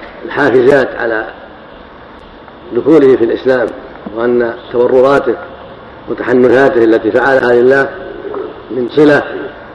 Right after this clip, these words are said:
أو صدقة أو عتاقة تنفعه وتبقى له. فإن حكيم بن حزام رحمه الله يعني سأل الرسول صلى الله عليه وسلم بعدما أسلم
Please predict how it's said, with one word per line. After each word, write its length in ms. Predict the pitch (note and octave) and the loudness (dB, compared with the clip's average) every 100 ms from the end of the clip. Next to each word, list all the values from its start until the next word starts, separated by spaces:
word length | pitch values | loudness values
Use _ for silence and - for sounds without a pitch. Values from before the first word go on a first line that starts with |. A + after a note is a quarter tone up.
| - - - - - - | -20 -20 -20 -20 -20 -12
أو 140 | - A2+ | -8 -4
صدقة 460 | C3+ C#3 - B2+ - - G#2+ | 0 0 0 -2 -6 -12 -10
أو 100 | G#2 | -8
عتاقة 560 | A2+ C3 C#3+ C3 C3 - - - - - - - - - - - C#3+ | -6 -2 0 0 -4 -6 -16 -20 -20 -20 -20 -20 -20 -20 -20 -6 0
تنفعه 340 | C#3 D3+ G#2 - - - - - - - - - | 0 0 -2 -6 -16 -20 -20 -20 -20 -20 -20 -14
وتبقى 460 | G#2+ A#2+ G#2+ C3 C3 | -6 -6 -2 0 0
له. 80 | G2+ - - - - - - - - - - - - - - - - - - - | -2 -8 -16 -18 -20 -20 -20 -20 -20 -20 -20 -20 -20 -20 -20 -20 -20 -20 -20 -6
فإن 240 | A#2+ D3+ A#2+ | -2 0 0
حكيم 360 | B2 E3 C3+ | 0 2 2
بن 100 | B2+ | 2
حزام 360 | A2 A#2 C3 A2+ | 0 0 0 -2
رحمه 200 | G#2 G#2 | -4 -4
الله 400 | G#2+ A#2+ A2+ F#2+ G2 | -2 -2 -2 -6 -8
يعني 220 | G#2 C#3 | -4 -4
سأل 300 | - F#3 D3+ | -2 0 2
الرسول 280 | B2 A2+ A2+ | 2 0 -2
صلى 100 | G2+ | -4
الله 40 | G#2 | -2
عليه 100 | C3+ | 2
وسلم 180 | C3+ A#2+ G#2 F#2+ - - - - - - - - - - - - - B2 | 4 2 -2 -14 -18 -20 -20 -20 -20 -20 -20 -20 -20 -20 -20 -20 -14 -8
بعدما 480 | A2+ B2 B2+ C3+ C#3+ | -2 0 2 2 2
أسلم 340 | C#3+ C3+ | 4 4